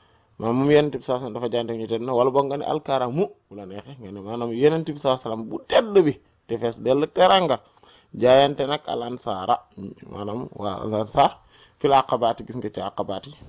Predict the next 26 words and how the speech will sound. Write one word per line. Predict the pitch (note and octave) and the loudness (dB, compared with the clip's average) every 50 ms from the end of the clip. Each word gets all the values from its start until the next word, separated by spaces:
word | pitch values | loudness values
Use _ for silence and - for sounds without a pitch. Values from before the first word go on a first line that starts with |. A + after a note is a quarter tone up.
| - - | -20 -18
maanaam | F#2+ F#2+ G2 F#2 - | -16 -14 -14 -12 -6
xeer | - B2 A2 G#2 G#2+ | -4 -2 -2 0 0
yooyu, | A2 G#2 G#2+ B2+ | 0 0 0 0
doj | A2+ A2+ G2+ - - | 0 -2 -2 0 -2
yooyu, | G2+ A2 D3+ F#3 - _ _ _ _ _ _ _ - - _ _ - - | -2 -2 -2 -4 -6 _ _ _ _ _ _ _ -20 -20 _ _ -10 -6
euh, | A2 G#2+ G#2+ G#2 G2 F#2 F2+ D2 A1+ A1+ A1 A1 A1 | -4 -2 -2 -2 -4 -6 -10 -12 -12 -12 -12 -12 -12
ula, | - - A#1 C#2+ G#2 G#2+ G#2 G#2 G#2+ A2+ A#2 A#2+ B2 B2 B2+ B2+ B2 - - - - - - F2 G2+ G#2+ - - | -10 -8 -8 -6 -4 -4 -4 -2 2 4 4 6 6 4 2 0 -4 -10 -20 -20 -20 -14 -10 -8 -8 -8 -6 -6
sa-, | - G#2 F#2+ F#2 - - G2 G#2 A2 B2 C#3+ E3 - - - - - - - - | -4 -4 -4 -4 -8 -4 0 2 4 4 4 2 0 -6 -14 -16 -18 -20 -18 -12
euh, | F#2 G2 G#2 G#2 G#2 G#2 - | -8 -4 -4 -4 -4 -2 2
saaniya | A#2+ A2+ A2 A2 A2+ A2+ B2 C#3 - | 2 4 4 4 2 2 2 2 4
ak | - - - | 2 0 0
saalisa, | - F3+ E3+ D3+ C#3 C3+ - G#2+ - - - _ _ _ _ _ _ _ _ _ _ _ - | 0 2 2 2 0 -2 -6 -8 -14 -14 -18 _ _ _ _ _ _ _ _ _ _ _ -12
maanaam | - G2+ A2 A2+ G#2+ | -8 -6 -4 -4 -4
bu | G#2 A2 | -4 -4
njëkk | G#2+ A#2 A2 - A2+ A2 | -4 -6 -6 -8 -8 -8
bi, | D3 D#3+ D3 - - | -8 -8 -8 -10 -10
ñaareel, | F2 F#2 G2+ G2+ G2+ G2+ A#2+ C3+ - | -8 -6 -4 -2 -2 -2 -2 -4 -4
ñetteel | G3 F#3+ F#3 G#3 - - F#3+ D3 A2 | -4 -4 -4 -2 2 2 2 2 2
bi. | F#2+ F2+ - G#2 - - _ _ - - _ _ _ _ _ _ _ _ _ _ - | -2 -12 -12 -14 -16 -16 _ _ -20 -20 _ _ _ _ _ _ _ _ _ _ 2
Mu | C3 D3+ | 4 6
ne: | F3+ F#3+ G3 | 8 8 10
"Rabbi | G3 A3 G#3+ F#3+ F#3 G3+ G#3 - - | 10 8 8 8 8 8 8 10 10
asbil | G#3 A3+ - - E3+ F#3 F#3+ F3+ F3+ | 6 6 6 4 6 8 8 10 10
alayhim | E3 D3 D#3 E3 D#3+ D#3+ D#3 D#3 D3 C#3 C3+ C3 C#3+ C#3 C3 C3 B2+ | 8 10 10 8 8 8 8 6 6 4 0 0 0 -2 -2 0 2
waabilal | B2+ C#3+ D#3 F3+ F#3 F#3 F3+ F3+ F#3 F3 E3+ E3 D3+ - | 4 6 8 8 8 8 6 4 2 2 2 0 -2 -4
karami." | - D#3 C#3 C3 A#2+ A#2 G2 | -6 -6 -6 -6 -6 -10 -14